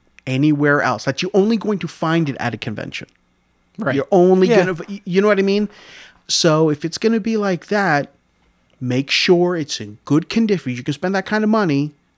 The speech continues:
Speaker 1: get what you're paying for.
Speaker 2: Do you have any other strategies? Like, do you ca-, <laughs> case, for lack of a better, like, do you go to all of the booths before you'll make purchases, or, like, as soon as you see something, you go for it?
Speaker 1: Yes. I'll go to all the bo-,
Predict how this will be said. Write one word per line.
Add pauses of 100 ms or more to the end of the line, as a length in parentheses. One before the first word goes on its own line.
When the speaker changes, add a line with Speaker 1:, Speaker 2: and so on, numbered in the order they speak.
(240)
Speaker 1:
get
what
you're
paying
for. (880)
Speaker 2:
Do
you
have
any
other
strategies?
Like,
do
you (580)
ca-,
<laughs>
case,
for
lack
of
a
better,
like,
do
you
go
to
all
of
the
booths
before
you'll
make
purchases,
or,
like,
as
soon
as
you
see
something,
you
go
for
it?
Speaker 1:
Yes. (200)
I'll
go
to
all
the
bo-,